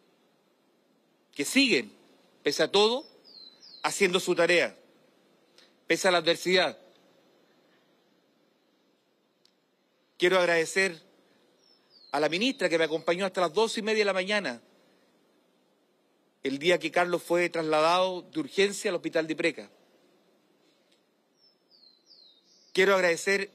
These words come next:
en definitiva, las muestras de apoyo de la Policía de Investigaciones que está trabajando en conjunto con Carabineros, juntos, unidos,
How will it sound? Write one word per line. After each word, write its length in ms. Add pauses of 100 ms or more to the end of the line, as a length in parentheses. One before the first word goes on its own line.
en 100
definitiva, 760 (460)
las 160
muestras 360
de 80
apoyo 520 (460)
de 80
la 100
Policía 340
de 40
Investigaciones 580
que 60
está 160
trabajando 440
en 80
conjunto 640 (360)
con 160
Carabineros, 640 (1080)
juntos, 560
unidos, 520